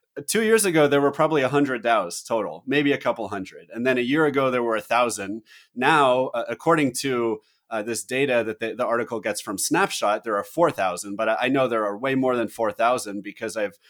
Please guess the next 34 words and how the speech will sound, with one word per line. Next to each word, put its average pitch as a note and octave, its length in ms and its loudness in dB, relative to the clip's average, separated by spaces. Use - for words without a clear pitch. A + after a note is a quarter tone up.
I've G#2+ 80 -14
done C3 180 0
my A#2 140 2
own C#3+ 120 2
research A#2 440 -2
on G#2 180 -2
this. G2+ 300 -6
And G2+ 260 -6
a A#2+ 60 -16
few C#3+ 200 -2
months D3+ 240 0
ago, B2 320 2
I A2 100 2
looked A#2 300 -4
at, G#2 300 -2
uh, G#2+ 160 -4
the G#2 100 -6
first D#3+ 360 -2
two F#3 180 -2
hundred C3+ 360 0
daos A2+ 340 2
that G#2+ 100 -4
I A2 80 4
had A2 140 -4
spoken A2+ 420 -6
with A#2+ 320 -2
as G#2+ 160 -6
part A2+ 200 -4
of G#2 80 -6
my G2+ 120 -6
business G#2+ 400 -8
at G2+ 80 -10
my A2+ 220 -2
dao. G2 340 -2